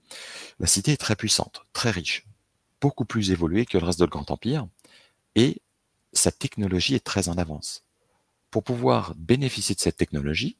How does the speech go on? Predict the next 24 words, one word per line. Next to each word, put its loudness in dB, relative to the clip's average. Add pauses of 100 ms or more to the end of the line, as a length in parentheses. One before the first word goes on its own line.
plutôt -4
que -4
de 6
l'acheter, 0 (760)
peut-être -2
que 4
l'un 4
des 4
meilleurs 0
moyens, 0
c'est 0
de 6
la 4
voler. 0 (840)
Et 2
ici, 2
dans 0
Les -4
Crépusculaires, -4
on -2
va 4
jouer -2
des 2
agents, 2